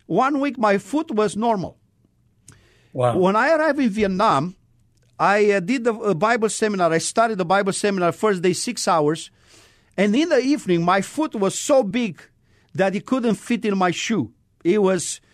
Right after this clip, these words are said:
Speaker 1: full of, uh, uh, of infection, and the
Speaker 2: Right.
Speaker 1: hospital was three hours away. So I said, "Sam, we gotta go to the hospital." We went to the hospital three hours away, one way,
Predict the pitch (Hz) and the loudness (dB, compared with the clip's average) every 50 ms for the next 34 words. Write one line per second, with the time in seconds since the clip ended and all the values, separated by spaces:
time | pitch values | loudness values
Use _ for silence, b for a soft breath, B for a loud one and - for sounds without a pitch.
0 | _ _ _ - - 254 277 277 254 233 208 - - - 185 175 160 156 160 151 | _ _ _ -8 -2 0 0 2 2 2 2 0 -2 0 2 2 2 2 0 -2
1 | 151 165 156 160 156 - - 175 170 165 - 196 175 156 - - 226 233 - - | -2 0 0 0 -2 -2 0 0 0 0 0 0 -2 -2 0 -2 -2 -2 -2 -2
2 | - 262 277 330 b b b b b b b b b b 190 208 202 196 151 139 | -2 -2 -2 -4 b b b b b b b b b b 2 2 4 2 4 2
3 | 131 131 131 254 294 294 - - - 202 - - 151 147 147 160 185 - _ - | 2 2 2 0 -2 -2 -6 -6 -6 -8 -4 0 2 2 2 2 -2 -4 _ 0
4 | 170 180 170 - - 240 254 247 233 226 220 214 208 190 190 196 202 233 254 254 | 0 0 0 -2 -6 -4 0 2 2 4 4 4 2 2 0 0 2 2 2 0
5 | 208 123 - - _ _ _ _ _ _ _ _ _ _ _ _ _ _ _ _ | -2 -2 -6 -12 _ _ _ _ _ _ _ _ _ _ _ _ _ _ _ _
6 | _ _ _ _ _ _ - - - 208 208 202 196 185 175 180 202 196 - 202 | _ _ _ _ _ _ -10 -2 0 2 4 4 4 4 4 2 0 0 0 -2
7 | 196 185 - - 226 233 240 233 202 - 175 180 196 156 202 202 208 202 185 202 | -2 -2 -2 -2 0 0 0 -2 -4 -2 -2 -2 0 0 0 0 2 2 2 0
8 | 208 208 214 190 214 202 - 208 214 202 - - 156 139 - 92 80 - _ _ | 0 0 -2 -4 -4 -4 -2 -4 -4 -4 -4 -8 -10 -10 -10 -12 -14 -14 _ _
9 | _ _ _ _ - 147 196 214 240 269 294 294 302 254 254 247 185 - 247 254 | _ _ _ _ -2 0 0 2 2 -2 -4 -4 -4 -2 -2 -2 -2 -2 -2 -2
10 | 247 - - 180 147 - 165 160 - 202 214 226 233 226 226 220 190 185 196 185 | -4 -6 -8 -8 -4 -2 -2 -2 -2 -4 -2 0 2 2 2 2 2 0 0 2
11 | 208 226 208 175 156 165 190 226 254 254 214 208 175 135 135 151 196 | 2 2 2 4 4 2 2 2 0 0 2 2 4 4 2 0 -2